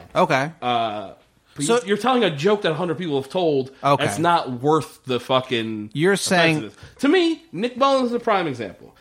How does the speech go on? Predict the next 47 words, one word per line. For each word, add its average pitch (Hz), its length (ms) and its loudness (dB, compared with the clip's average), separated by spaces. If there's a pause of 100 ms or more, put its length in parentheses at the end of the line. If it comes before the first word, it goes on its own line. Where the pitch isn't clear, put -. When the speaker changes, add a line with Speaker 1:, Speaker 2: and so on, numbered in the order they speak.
Speaker 2:
He 196 120 -4
says 170 140 -2
a 147 60 2
lot 165 220 2
of 127 100 -4
fucking 131 420 -4 (120)
horrific 123 580 -2
shit, 117 380 -6
and 131 160 -4
to 196 80 -8
be 226 100 -2
fair, 156 240 2
a 143 40 0
lot 113 220 -2
of 110 60 -6
it's 113 160 -10
real 104 180 -10
dumb. 78 300 -18 (260)
I 127 100 2
love 156 260 2
Nick, 131 220 0
but 113 80 -6
a 110 40 -6
lot 117 160 0
of 110 60 -6
shit 113 120 -6
he 107 60 -4
says 104 180 -8
is 98 80 -16
real 101 100 -10
stupid. 98 360 -18 (400)
But 170 120 2
a 202 40 4
lot 330 200 2
of 262 100 -8
times, 190 340 -2 (140)
he'll 247 180 0
say 269 220 0
some 196 240 -2
really 208 260 2
funny 175 380 0
shit 127 360 -4
that 139 100 -4
is 143 120 -6
kind 110 280 -8
of 120 80 -4
offensive. 104 600 -8